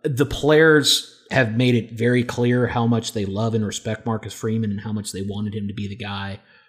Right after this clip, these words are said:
what it does for recruiting and, and just keeping continuity going is huge.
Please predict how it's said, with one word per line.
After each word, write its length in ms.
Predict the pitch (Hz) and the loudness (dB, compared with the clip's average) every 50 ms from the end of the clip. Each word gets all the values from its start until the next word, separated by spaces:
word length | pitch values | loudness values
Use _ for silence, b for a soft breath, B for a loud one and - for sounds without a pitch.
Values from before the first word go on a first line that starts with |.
| b b b b b _ | b b b b b _
what 200 | - 117 131 127 | -2 0 0 0
it 160 | 113 98 85 - | 0 -2 -4 -4
does 220 | 120 120 117 - | -2 -2 -2 -2
for 220 | - - 113 104 | -2 -2 -4 -4
recruiting 760 | 95 98 - - - - - 127 127 127 127 127 123 123 123 120 | -4 -6 -8 -10 -12 -6 -4 -2 0 0 2 2 2 2 2 0
and, 540 | 120 - 107 98 98 92 92 92 92 90 - | -2 -4 -8 -10 -8 -8 -8 -10 -10 -12 -14
and 360 | 113 107 98 95 90 - 92 - _ _ _ _ _ _ _ _ _ _ | -14 -12 -12 -12 -12 -14 -16 -20 _ _ _ _ _ _ _ _ _ _
just 260 | - 117 117 - - | -14 -14 -12 -12 -14
keeping 460 | - - - 160 160 156 - 120 104 - | -14 -8 -4 -4 -2 0 0 -2 -2 -4
continuity 800 | - - 127 127 98 - 101 98 104 113 120 110 101 98 98 - | -6 -6 -6 -6 -4 -4 -6 -4 -2 0 0 0 -2 -6 -8 -10
going 360 | - 101 101 107 113 110 110 101 | -8 -4 -2 -2 0 0 -2 -2
is 160 | 92 - - | -4 -8 -12
huge. 640 | - - 101 101 107 113 117 127 120 - - - | -10 -8 -6 -4 -2 -2 -2 -4 -6 -8 -14 -18